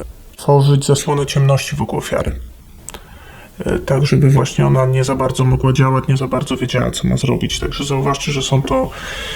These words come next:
dwa kopale, a działają różnie. Niemniej to, co jest w nich wspólne, to na pewno jest ten aspekt transformacyjny, tak? Tu pracujemy na głębokim poziomie, tu z kolei właśnie na dość wysokim. Tak.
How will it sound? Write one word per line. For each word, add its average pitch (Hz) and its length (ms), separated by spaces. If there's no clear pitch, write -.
dwa 147 180
kopale, 139 600
a 147 60
działają 139 440
różnie. 139 320
Niemniej 151 320
to, 147 100
co 151 140
jest 143 140
w - 20
nich 135 120
wspólne, 156 420
to 160 120
na 143 100
pewno 143 240
jest 143 140
ten 135 280
aspekt - 380
transformacyjny, 139 800
tak? 127 240
Tu 135 100
pracujemy 127 560
na 123 80
głębokim 127 480
poziomie, 131 440
tu 127 120
z - 80
kolei 123 340
właśnie 123 600
na 139 100
dość 131 240
wysokim. 143 520
Tak. - 420